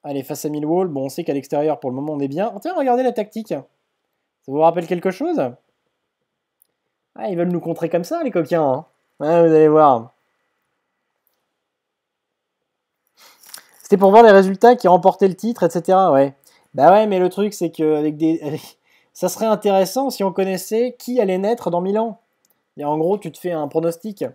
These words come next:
Mais vu que là, ce sont des régènes, je vois pas l'intérêt.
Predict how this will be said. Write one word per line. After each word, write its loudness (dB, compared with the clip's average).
Mais -4
vu -2
que -8
là, -2
ce -10
sont -10
des 0
régènes, 0
je -20
vois -12
pas -6
l'intérêt. -4